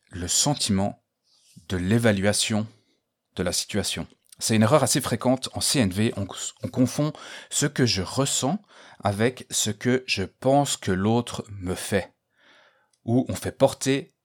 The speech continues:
la responsabilité de son ressenti à l'autre. C'est-à-dire qu'on peut utiliser l'expression de notre ressenti comme une accusation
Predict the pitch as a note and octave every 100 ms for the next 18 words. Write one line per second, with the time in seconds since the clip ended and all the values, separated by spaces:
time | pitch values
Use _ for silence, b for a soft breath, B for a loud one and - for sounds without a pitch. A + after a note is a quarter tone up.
0 | _ _ _ - F2+ A#2+ - C3 A#2+ A2+
1 | A2+ A2+ A#2+ F2 - D#3 B2+ - G2 -
2 | A2+ A2+ - A2 F2 - - _ B B
3 | B B B B B B B _ _ _
4 | _ - F#2+ G#2+ - A2 - F2 A#2+ -
5 | B2 B2 F#2 F2+ C3 - - B2+ - C#3+
6 | B2 E2+ E2+ - E3+ - A2 - A2+ -
7 | _ - B2+ C3 F#2+ F2+ F#2 A#2 C#3 C#3+
8 | G#2 E2+ - G#2 C3